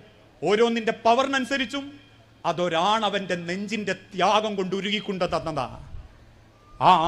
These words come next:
ആണിനൊരു മനസ്സമാധാനം നാവുകൊണ്ടും സ്വഭാവം കൊണ്ടും കൊടുക്കാൻ പറ്റുന്നില്ലേ, പിന്നെന്ത് മൊഞ്ചുണ്ടായിട്ടെന്താ?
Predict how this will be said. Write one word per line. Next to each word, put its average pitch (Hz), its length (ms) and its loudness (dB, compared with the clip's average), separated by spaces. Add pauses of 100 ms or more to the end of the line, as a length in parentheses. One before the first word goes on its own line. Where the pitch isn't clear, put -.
ആണിനൊരു 202 320 0
മനസ്സമാധാനം 180 920 0
നാവുകൊണ്ടും 190 560 0
സ്വഭാവം 190 380 0
കൊണ്ടും 175 240 -6
കൊടുക്കാൻ 170 360 -6
പറ്റുന്നില്ലേ, 160 440 -6
പിന്നെന്ത് 185 560 -6
മൊഞ്ചുണ്ടായിട്ടെന്താ? 139 880 -8